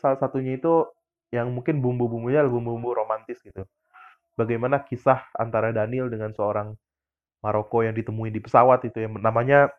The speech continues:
Zainab, yang ternyata Zainab itu juga titisan dari putranya Marwan bin Musa bin Nusair. Siapa dia? Jadi Musa bin Nusair itu gubernur Afrika Utara, gubernur Afrika Utara pada abad kedelapan.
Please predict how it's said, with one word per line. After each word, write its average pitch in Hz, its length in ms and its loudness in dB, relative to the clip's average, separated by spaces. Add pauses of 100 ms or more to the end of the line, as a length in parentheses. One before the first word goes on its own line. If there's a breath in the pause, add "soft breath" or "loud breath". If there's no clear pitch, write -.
Zainab, 120 560 -2 (480 soft breath)
yang 110 160 -2
ternyata 135 400 6
Zainab 127 400 0
itu 123 160 -6
juga 139 320 0
titisan 135 540 4 (880)
dari 113 500 -2 (1600)
putranya 123 560 2
Marwan 139 560 4
bin 131 160 -2
Musa 123 220 -2
bin 120 180 -4
Nusair. 107 400 -2 (240)
Siapa 143 240 4
dia? 131 300 2 (500)
Jadi 135 160 0
Musa 143 160 4
bin 123 160 4
Nusair 120 320 4
itu 123 80 0
gubernur 120 480 0
Afrika 110 320 -4
Utara, 107 400 2 (240)
gubernur 110 320 -4
Afrika 107 320 -4
Utara 113 260 4
pada 110 240 2
abad 104 160 -2
kedelapan. 110 540 -2